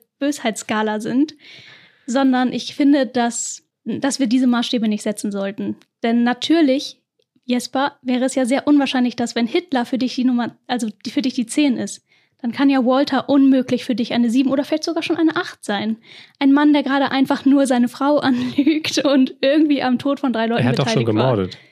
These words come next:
Speaker 1: Gemordet hat er nicht und da waren wir uns ja nämlich einig.
Speaker 2: Da waren wir uns nicht einig. <laughs> Das
Speaker 1: Also das ist trotzdem nicht vergleichbar mit jemandem, der einen Völkermord
Speaker 2: Ja,
Speaker 1: begangen hat,
Speaker 2: ach, diese,
Speaker 1: Jesper.
Speaker 2: diese null bis zehn Ranking ist doch sowieso völliger Bullshit.
Speaker 1: Nee, das wollen wir jetzt häufiger mal machen.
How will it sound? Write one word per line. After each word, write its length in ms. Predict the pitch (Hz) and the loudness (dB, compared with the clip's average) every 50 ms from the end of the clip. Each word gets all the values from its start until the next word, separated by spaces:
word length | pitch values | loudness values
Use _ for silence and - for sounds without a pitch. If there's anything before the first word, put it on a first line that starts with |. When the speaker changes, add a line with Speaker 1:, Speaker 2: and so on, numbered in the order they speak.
| _ _ _ _ _ _ _ | _ _ _ _ _ _ _
Speaker 1:
Gemordet 440 | - 269 269 262 233 233 214 233 - | 0 2 2 2 0 -2 -4 -6 -8
hat 100 | 294 320 | -4 -2
er 60 | 330 | 0
nicht 180 | 339 370 330 - | 0 0 0 -2
und 80 | 269 | -2
da 100 | 240 240 226 | -2 -2 -4
waren 140 | 220 220 226 | -2 -4 -2
wir 60 | 220 | -2
uns 120 | 247 240 - | -4 -2 -2
ja 80 | 269 | 0
nämlich 320 | 254 269 269 269 - - 277 | 0 0 0 -2 -2 -4 -2
einig. 140 | 294 302 | 0 0
Speaker 2:
Da 100 | 302 127 | 2 2
waren 180 | - 214 107 104 | 2 0 0 -2
wir 80 | - - | 0 -2
uns 140 | 135 135 | 0 2
nicht 240 | 170 160 165 180 180 | 2 2 2 2 2
einig. 560 | 156 120 117 120 120 131 - - - 165 - | 2 2 2 2 2 0 0 -2 -6 -4 -4
<laughs> 100 | - 120 | -6 -6
Das 100 | - - | -2 0
Speaker 1:
Also 200 | - - 302 294 | 0 0 2 2
das 120 | 320 311 311 | 0 0 0
ist 140 | 302 294 - | -4 -4 -2
trotzdem 260 | - 320 320 - 302 | -2 -2 0 2 0
nicht 100 | 302 294 | 0 2
vergleichbar 360 | - 302 - 269 262 262 - 277 | -2 -4 -4 -4 -4 -2 0 0
mit 100 | 269 262 | 0 0
jemandem, 320 | 269 269 277 262 277 269 240 | 0 -2 0 0 2 2 0
der 80 | 240 | 0
einen 140 | - 254 247 | 0 -2 -4
Völkermord 500 | - - 262 247 247 247 262 240 233 240 | -4 -4 -4 -4 -2 -2 -2 -2 0 0
Speaker 2:
Ja, 100 | 220 - | 0 -2
Speaker 1:
begangen 300 | - 226 240 233 240 240 220 | -2 -4 -4 -4 -4 -4 -4
hat, 60 | 233 220 | -4 -4
Speaker 2:
ach, 20 | |
diese, 220 | - 233 - 113 123 | -2 -2 -2 -2 -2
Speaker 1:
Jesper. 220 | - 214 214 220 - _ | -2 -4 -6 -8 -10 _
Speaker 2:
diese 300 | - - 113 120 123 123 | -6 -2 0 2 2 2
null 240 | 113 110 110 117 127 | 2 2 2 2 2
bis 240 | 131 127 113 - - | 0 0 -2 -4 -6
zehn 200 | - 120 123 127 123 | -2 0 0 2 2
Ranking 280 | 120 117 - 123 117 | 0 0 -2 -2 -4
ist 140 | 113 117 - | -4 -4 -6
doch 60 | - | -8
sowieso 340 | - - 123 110 107 101 113 | -6 -6 -6 -6 -4 -4 -4
völliger 340 | 110 - - 101 92 90 90 | -4 -4 -6 -6 -4 -6 -6
Bullshit. 520 | 82 - 92 87 - - 143 127 - _ _ _ _ _ _ _ _ _ _ | -4 -4 -6 -4 -4 -6 -8 -8 -10 _ _ _ _ _ _ _ _ _ _
Speaker 1:
Nee, 140 | 240 269 277 | -6 -6 -4
das 120 | 254 - | -4 -6
wollen 140 | 254 262 269 | -4 -4 -2
wir 80 | 285 | -2
jetzt 260 | 294 269 262 - - 285 320 - _ _ | -4 -4 -6 -8 -12 -14 -18 -20 _ _
häufiger 360 | 226 247 247 - 302 302 330 302 | -8 -8 -6 -4 -4 -2 0 0
mal 120 | 277 262 | 0 0
machen. 280 | 247 233 233 - 349 | -2 -4 -2 -4 -6